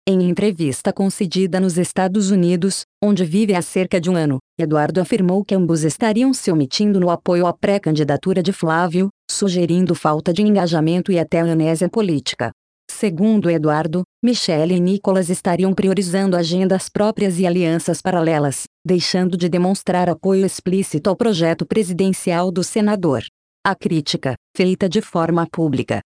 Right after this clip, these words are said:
expôs fissuras que vinham sendo tratadas de maneira reservada e ampliou o clima de desconfiança dentro do núcleo familiar. A reação de Michele foi interpretada por aliados como uma provocação calculada.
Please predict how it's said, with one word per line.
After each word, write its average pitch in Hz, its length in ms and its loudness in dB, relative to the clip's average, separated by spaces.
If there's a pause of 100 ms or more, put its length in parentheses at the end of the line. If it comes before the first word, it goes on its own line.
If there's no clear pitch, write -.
(160)
expôs 190 400 0
fissuras 202 520 -2
que 170 100 0
vinham 190 260 2
sendo 160 380 0
tratadas 165 580 -2
de 165 120 -2
maneira 170 420 2
reservada 165 680 0
e 170 80 0
ampliou 180 480 2
o 175 40 -2
clima 233 400 2
de 208 120 0
desconfiança 175 800 0
dentro 190 340 0
do 196 100 0
núcleo 185 380 0
familiar. 190 540 2 (420)
A 208 40 2
reação 165 460 0
de 185 140 2
Michele 165 500 0
foi 214 220 0
interpretada 175 640 0
por 180 160 0
aliados 175 520 0
como 196 240 2
uma 190 160 2
provocação 175 680 -2
calculada. 139 720 -2